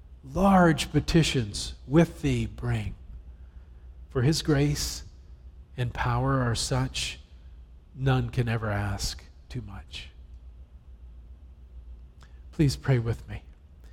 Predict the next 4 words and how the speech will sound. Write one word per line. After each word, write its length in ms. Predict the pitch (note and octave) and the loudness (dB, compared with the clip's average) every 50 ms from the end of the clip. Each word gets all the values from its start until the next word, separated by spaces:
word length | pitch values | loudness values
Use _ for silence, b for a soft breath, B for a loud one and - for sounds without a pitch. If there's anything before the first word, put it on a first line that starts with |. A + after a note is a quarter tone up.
| b b b b b b b b b - - - - - - - - - - | b b b b b b b b b -20 -20 -20 -20 -20 -20 -20 -20 -20 6
Father, 420 | - E3+ D#3+ D#3+ E3 D#3+ E3 E3 D#3+ | 8 10 10 10 10 8 10 10 10
as 280 | D#3+ D3+ D3 C#3+ - - | 10 10 8 6 2 4
we 220 | D3+ D#3 D3 C#3 | 6 8 8 8
have 500 | B2+ C3+ C#3+ C#3 C#3 C3+ C3 B2+ - - | 8 6 6 8 6 6 4 2 -2 -8